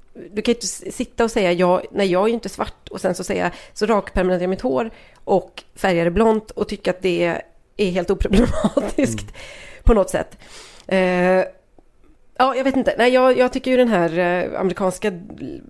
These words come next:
Speaker 1: sättet att prata om det f-, också är, är väldigt, eh, konstig, för att den är alltid gift med, eh, ett reklamkontrakt också på slutet på något
Speaker 2: Mm.
Speaker 1: sätt som görs, eh,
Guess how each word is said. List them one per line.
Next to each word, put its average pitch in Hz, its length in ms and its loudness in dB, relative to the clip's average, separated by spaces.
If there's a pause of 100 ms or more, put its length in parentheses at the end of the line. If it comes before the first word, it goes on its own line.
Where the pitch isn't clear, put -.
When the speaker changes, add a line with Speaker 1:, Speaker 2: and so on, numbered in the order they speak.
(380)
Speaker 1:
sättet - 340 -6
att - 60 -20
prata 180 280 0
om 175 100 2
det 185 120 0 (280)
f-, - 340 -20
också - 360 -2
är, 170 380 0
är 170 240 -2
väldigt, 170 600 -6
eh, 165 200 -6 (1120)
konstig, 180 520 -2
för - 80 -4
att - 80 -6
den 196 120 2
är 196 80 2
alltid 202 580 -4 (260)
gift - 560 -8
med, 170 360 -2 (460)
eh, 170 440 -2
ett - 120 -8
reklamkontrakt 175 760 0
också - 220 -4
på 294 100 0
slutet - 380 -6
på - 60 2
något - 100 0
Speaker 2:
Mm. 202 100 -6
Speaker 1:
sätt - 120 -18
som 180 140 -2
görs, 175 400 -2
eh, 170 160 -6